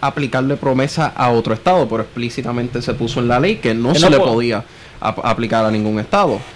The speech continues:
Speaker 1: Y específicamente lo hicieron pensando en Illinois, eh, en California, que, pues, ha tenido sus problemas fiscales últimamente.
Speaker 2: No, y, y valga la, vale la pena recalcar que nosotros aquí hemos estado hablando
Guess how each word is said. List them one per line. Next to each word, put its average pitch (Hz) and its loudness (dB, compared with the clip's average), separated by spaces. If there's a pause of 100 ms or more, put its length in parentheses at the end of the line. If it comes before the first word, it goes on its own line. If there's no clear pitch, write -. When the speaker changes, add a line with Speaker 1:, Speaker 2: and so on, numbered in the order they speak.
(100)
Speaker 1:
Y 135 0
específicamente 175 0
lo 156 0
hicieron 165 0
pensando 175 2
en 120 -2
Illinois, 135 0
eh, 113 0
en 110 0
California, 143 2
que, 110 0
pues, 180 0
ha 175 0
tenido 127 0
sus 139 0
problemas 135 2
fiscales 156 2
últimamente. 143 -6
Speaker 2:
No, - -12
y, 180 -2
y 190 4
valga 147 4
la, 147 2
vale 135 2
la 151 0
pena 151 -4
recalcar 143 -2
que 151 -4
nosotros 131 0
aquí 139 -2
hemos 143 -2
estado 135 0
hablando 135 0